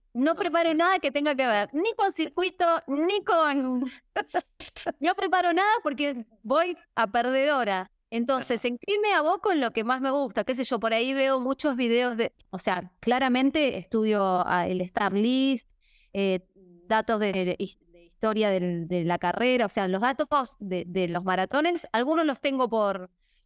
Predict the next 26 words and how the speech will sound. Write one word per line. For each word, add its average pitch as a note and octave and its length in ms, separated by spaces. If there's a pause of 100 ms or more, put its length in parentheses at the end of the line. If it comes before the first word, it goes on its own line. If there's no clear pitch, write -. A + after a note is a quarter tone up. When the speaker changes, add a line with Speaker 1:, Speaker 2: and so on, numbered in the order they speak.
(220)
Speaker 1:
añadidura, B3 760
porque G#3 260
los F3+ 120
conozco B3 460
y G#3 60
que G3+ 100
demás, C4+ 500
otros A#3+ 340
me G3+ 260
aboco, A#3 800 (640)
no A3+ 220
me C#4 100
voy C4+ 160
a C4+ 40
olvidar B3+ 280
más C#4+ 160
que - 100
una C4+ 120
de C4 60
las A3 80
primeras B3+ 300
transmisiones A#3+ 520
que B3+ 80
hice B3+ 160
fue A3+ 200
durísima, C#4+ 560